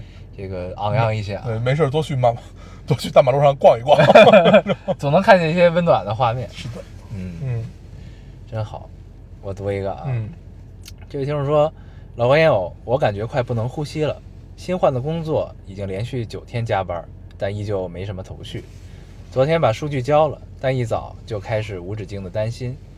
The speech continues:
Speaker 2: 早上爸爸陪着妈妈去医院做检查，大家都面色沉重，没有多说什么。人活着到底是为了什么？工作不易，还要忍受痛苦折磨，我怕自己撑不住了。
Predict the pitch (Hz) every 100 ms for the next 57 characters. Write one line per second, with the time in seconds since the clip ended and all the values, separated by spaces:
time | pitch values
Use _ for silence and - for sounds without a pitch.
0 | - - 127 113 101 123 123 117 98 127
1 | 117 101 98 - 104 110 117 123 98 90
2 | 107 101 123 110 104 110 82 82 - 85
3 | - - - - 113 107 113 117 113 113
4 | 107 104 95 90 95 131 - - - -
5 | 90 85 92 - 110 110 - - - -
6 | - - - - 101 101 151 - - 107
7 | 127 101 85 - 117 160 80 - - -
8 | - - - - - 170 165 104 92 92
9 | 90 - - - 95 98 92 82 - 90
10 | - - - 107 90 78 82 80 - -
11 | - - 92 - 95 92 90 - 107 107
12 | 110 98